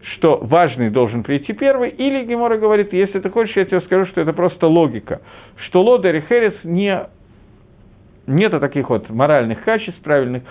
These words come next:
заставлять царя ждать, поэтому самый важный заходит первым». Поэтому первый, кто войдёт просить награду от, э, народов мира, э, от Всевышнего из народов мира будет народ Рима, поскольку он самый главный.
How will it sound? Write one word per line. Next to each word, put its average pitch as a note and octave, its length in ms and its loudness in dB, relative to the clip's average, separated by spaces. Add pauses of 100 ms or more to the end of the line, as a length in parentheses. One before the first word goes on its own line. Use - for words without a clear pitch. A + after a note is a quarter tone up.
(200)
заставлять E3 640 0
царя C3 240 2
ждать, A3+ 320 -2
поэтому F#3 460 -4
самый G3 260 2
важный G#3+ 380 0
заходит D#3 420 -2
первым». B2+ 300 -4
Поэтому D3+ 280 -4
первый, A3 340 0
кто D#3 180 -4
войдёт D3+ 400 0 (300)
просить C3 340 -2
награду C#3+ 560 0
от, A#2+ 220 0 (100)
э, G2+ 540 -8
народов D#3+ 420 0
мира, B3 300 -2 (340)
э, D#3+ 220 6
от F3 260 2
Всевышнего G#3+ 580 -2
из D#3 340 -2
народов E3 420 0
мира B3 200 2
будет G#3+ 460 -4
народ F3+ 400 0
Рима, D3+ 320 -2
поскольку E3+ 480 -4
он C#3 80 -2
самый B2+ 260 0
главный. A3 440 0